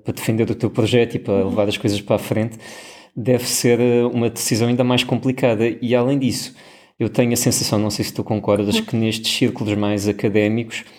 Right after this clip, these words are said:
Speaker 1: é um bocado visto como um fracasso. Hum, "Ah, se calhar não és bom o suficiente para isto, por isso é que te,
Speaker 2: Uhum.
Speaker 1: é que deixaste,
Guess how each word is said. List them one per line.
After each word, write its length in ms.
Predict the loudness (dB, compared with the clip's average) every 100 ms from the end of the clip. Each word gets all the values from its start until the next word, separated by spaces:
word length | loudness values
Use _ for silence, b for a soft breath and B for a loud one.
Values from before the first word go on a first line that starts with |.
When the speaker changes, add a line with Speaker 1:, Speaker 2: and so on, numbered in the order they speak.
| B B B -2
Speaker 1:
é 60 |
um 40 | 0
bocado 260 | 2 2
visto 200 | 2 -2 2
como 160 | 2
um 60 | 2
fracasso. 680 | 0 0 2 2 2 -4 0
Hum, 800 | 2 2 2 -2 -2 -4 -6 -6 -2
"Ah, 160 | 0 0
se 100 | 0
calhar 220 | 2 2
não 100 | 2
és 100 | 2
bom 100 | 0
o 40 |
suficiente 480 | 0 -2 0 0 0
para 100 | 2
isto, 240 | 0 0 -4
por 140 | -6
isso 160 | 0 0
é 40 |
que 200 | 0 -4
te, 40 | -2
Speaker 2:
Uhum. 120 | 0
Speaker 1:
é 140 | 0
que 100 | 0
deixaste, 560 | -2 0 0 0 -2